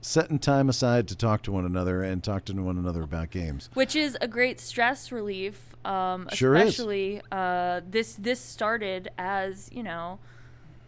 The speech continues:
Speaker 2: a, a way for us, um, as, as almost self-care.
Speaker 1: Definitely. Oh, I definitely classify it as that because, you know,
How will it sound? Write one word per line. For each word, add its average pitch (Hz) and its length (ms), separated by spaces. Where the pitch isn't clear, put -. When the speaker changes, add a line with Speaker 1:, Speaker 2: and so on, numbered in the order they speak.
Speaker 2:
a, 196 360
a 196 80
way 185 600
for - 220
us, 254 520
um, 190 420
as, 370 280
as 370 160
almost 370 320
self-care. - 640
Speaker 1:
Definitely. 202 500
Oh, 139 140
I 220 140
definitely 302 320
classify 104 500
it 90 80
as 85 140
that 110 200
because, 165 380
you 170 80
know, 160 220